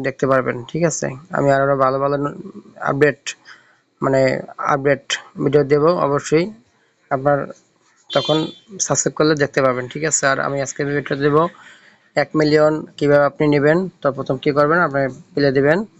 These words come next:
প্লে দেওয়ার পর আপনি ডেইলি যে ক্যাপচার এক মিলিয়ন ডেইলি বোনাস পাবেন। তো অবশ্যই ভিডিওটা দেখবেন, যদি ভিডিওটা ভালো হয় অবশ্যই বলবেন কমেন্টে, আরও ভালো ভালো আপডেট দেব, ঠিক আছে? তো অবশ্যই যদি ভালো লাগে আমার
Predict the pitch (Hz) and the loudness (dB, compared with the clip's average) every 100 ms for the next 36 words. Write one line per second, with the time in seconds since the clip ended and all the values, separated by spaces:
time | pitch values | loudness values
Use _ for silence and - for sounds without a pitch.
0 | _ _ _ _ _ _ - 135 135 139 | _ _ _ _ _ _ -6 -2 2 0
1 | 135 175 151 131 - - - - 135 143 | 0 0 0 -2 -16 -18 -12 -8 -2 -2
2 | 135 147 143 143 - 139 - 143 - - | 0 0 0 -2 0 -2 0 -2 -2 -10
3 | - - 147 147 147 139 147 139 139 143 | -14 -8 -4 0 0 0 0 0 2 0
4 | 143 139 135 196 - _ _ _ - 147 | 0 -2 0 -2 -8 _ _ _ -2 2
5 | 170 - 165 156 139 151 143 131 135 135 | 2 2 0 2 2 0 0 0 0 -2
6 | 127 147 151 143 143 139 151 156 170 147 | 0 2 2 2 2 2 2 2 0 -2
7 | 135 - 156 147 143 143 151 139 143 139 | -6 -6 -4 2 2 0 -4 -2 0 0
8 | 131 175 - _ _ _ _ _ _ _ | -2 -4 -6 _ _ _ _ _ _ _
9 | _ 139 139 131 131 139 143 143 143 - | _ -2 0 2 2 2 0 0 -2 -6
10 | 139 139 135 - - - 131 143 156 180 | -4 -2 -4 -6 -14 -6 0 4 4 0
11 | - _ _ - 147 147 - 139 - _ | -8 _ _ -2 0 2 0 -4 -8 _
12 | _ _ _ - 143 135 135 139 147 156 | _ _ _ 0 4 4 4 2 2 2
13 | 151 147 165 - - - - 147 147 147 | 0 0 -8 -16 -20 -6 0 2 4 4
14 | 147 147 143 | 2 2 2